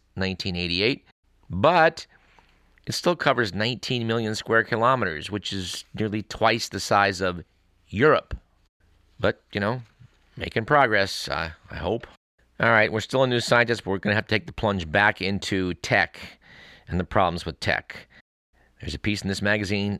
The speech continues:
titled, "My Week-Long Digital Data Detox."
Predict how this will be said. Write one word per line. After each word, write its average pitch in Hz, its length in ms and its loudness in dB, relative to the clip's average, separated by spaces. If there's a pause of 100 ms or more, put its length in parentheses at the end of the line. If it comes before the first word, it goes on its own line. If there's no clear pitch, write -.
(120)
titled, 101 360 0 (100)
"My 104 220 0
Week-Long 131 640 2
Digital 127 600 0 (180)
Data 113 460 4 (300)
Detox." - 880 -6